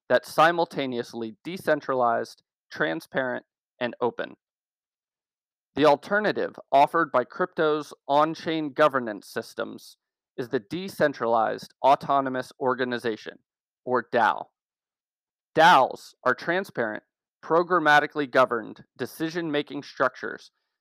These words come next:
that coordinate large numbers of people. There are already several examples of daos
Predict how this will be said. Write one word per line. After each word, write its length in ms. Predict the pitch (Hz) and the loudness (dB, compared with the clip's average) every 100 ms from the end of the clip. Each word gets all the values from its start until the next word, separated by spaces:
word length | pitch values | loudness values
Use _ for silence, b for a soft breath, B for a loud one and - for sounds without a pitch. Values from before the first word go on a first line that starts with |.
| - | -4
that 160 | 123 - | -4 -2
coordinate 560 | - 180 165 120 107 | -2 0 0 -2 -8
large 520 | 113 113 139 156 156 135 | -4 2 4 2 -2 -4
numbers 400 | 123 131 131 123 | -2 0 -2 -4
of 140 | 113 | -10
people. 400 | - 120 - - _ _ _ _ _ _ _ - | -12 -12 -12 -16 _ _ _ _ _ _ _ 2
There 160 | 143 | 6
are 160 | 147 - | 6 4
already 480 | 160 170 156 151 113 98 | 0 2 4 4 2 -8
several 460 | - 170 170 160 | 2 2 2 0
examples 560 | 151 131 143 147 120 107 | 0 -2 -2 -2 -4 -6
of 140 | 104 | -6
daos 480 | 110 82 - - - | -2 -2 -2 -8 -14